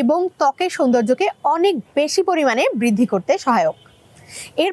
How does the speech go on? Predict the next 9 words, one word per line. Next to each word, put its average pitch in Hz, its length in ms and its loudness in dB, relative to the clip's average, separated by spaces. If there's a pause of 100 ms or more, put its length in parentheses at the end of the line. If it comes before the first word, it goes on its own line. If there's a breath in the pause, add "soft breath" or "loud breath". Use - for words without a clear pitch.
পাশাপাশি 370 500 -2
টমেটো 302 340 0 (240)
দাঁত 247 220 0 (240)
ও - 20 4 (160)
হাড়ের 277 420 0
সমস্যার 311 480 -2
সমাধানে 262 480 0 (580 soft breath)
অনেক 403 160 0 (100)
কার্যকরী। 226 480 -2